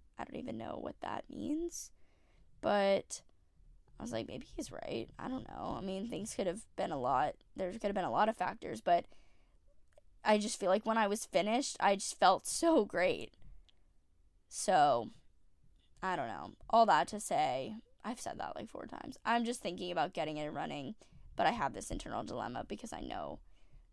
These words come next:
that in the past, it has not made me feel so great.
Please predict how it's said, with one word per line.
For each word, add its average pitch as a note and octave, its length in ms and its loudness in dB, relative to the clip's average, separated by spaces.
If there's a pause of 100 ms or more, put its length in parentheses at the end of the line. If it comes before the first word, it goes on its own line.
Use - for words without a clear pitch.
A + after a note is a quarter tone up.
that B2+ 580 0
in G3 80 -8
the G3 60 -4
past, - 640 0 (120)
it G#3 160 2
has G#3+ 220 -6
not F#3 200 0
made G#3+ 140 -2
me A3+ 100 2
feel A3+ 200 2
so A3+ 220 2
great. B3 440 4